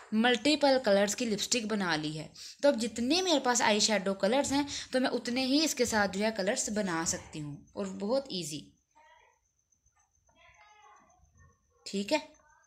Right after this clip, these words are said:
तो अगर मुझे चाहिए पर्पल सा कलर, इतना नाइस कलर,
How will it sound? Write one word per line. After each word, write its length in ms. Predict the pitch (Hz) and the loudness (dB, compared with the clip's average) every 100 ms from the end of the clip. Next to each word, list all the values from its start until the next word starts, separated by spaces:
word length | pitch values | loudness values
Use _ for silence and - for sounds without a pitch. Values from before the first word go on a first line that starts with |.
| _ _ _ _ _ _ _ _ - - - _ _ - _ _ - | _ _ _ _ _ _ _ _ -20 -20 -20 _ _ -20 _ _ -20
तो 260 | - 180 175 - | -8 -2 -2 -2
अगर 240 | 196 226 | -2 -2
मुझे 280 | 240 214 220 | -2 0 0
चाहिए 420 | 220 185 185 262 - - | 0 -2 -2 -4 -8 -4
पर्पल 280 | 208 190 196 | -2 0 0
सा 180 | 196 214 | 0 -2
कलर, 280 | 214 208 - - - - - | 0 -2 -4 -12 -20 -20 -18
इतना 260 | 202 202 214 | -8 -4 -4
नाइस 340 | 190 170 185 | -4 -4 -4
कलर, 300 | - 185 190 | -6 -4 -6